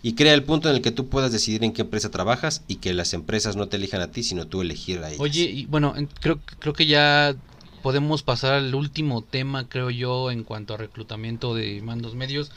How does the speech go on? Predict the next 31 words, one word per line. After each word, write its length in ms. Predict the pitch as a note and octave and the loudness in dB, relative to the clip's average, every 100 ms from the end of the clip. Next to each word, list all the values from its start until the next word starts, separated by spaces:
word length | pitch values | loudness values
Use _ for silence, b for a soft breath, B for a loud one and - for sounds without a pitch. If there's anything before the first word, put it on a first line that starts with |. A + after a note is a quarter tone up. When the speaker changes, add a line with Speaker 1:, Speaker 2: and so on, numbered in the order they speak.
| B B B | B B B
Speaker 2:
que 80 | A#2+ | -8
sería 200 | B2 B2+ | -2 0
la 80 | C3+ | 0
entrevista, 520 | B2 A2 A#2 - - - | -2 -4 -4 -6 -12 -16
¿no? 240 | - A2 D3 B B B B - A#2+ | -10 -8 -8 B B B B -10 2
Ya, 420 | B2 B2 B2 A#2 | 6 8 6 2
ya 140 | A#2 B2+ | -2 -2
nos, 160 | C3 B2 B2+ | -4 -10 -14
o 40 | A#2 | -8
sea, 120 | B2 | -2
ya, 200 | B2+ C3+ | 0 0
ya 120 | C3+ | 0
hablamos 360 | C#3 C3+ C3+ B2 | 0 -2 -6 -6
de 80 | A#2 | -6
dónde 220 | C3 B2+ | -6 -6
empezar, 420 | A#2+ A2+ E3 F3+ | -8 -6 -6 -6
¿no? 140 | D3+ | -6
Dónde 160 | D#3 C3 | -6 -8
empezar 220 | A#2 A#2 | -10 -10
a 40 | G#2+ | -10
buscar, 480 | A2 - D#3+ D#3+ | -12 -4 -4 -4
co-, 100 | - | -8
bueno, 280 | B2+ C#3 C3 | -6 -6 -4
cómo 180 | D3+ D3+ | -2 -2
empezar, 340 | C#3 C3 F#3+ | -2 -2 -2
que 80 | G3+ | -4
es 60 | D3+ | -8
con 140 | A#2+ | -12
tu 80 | A2+ | -8
C 100 | D3 | -4
V, 180 | F#3 | -4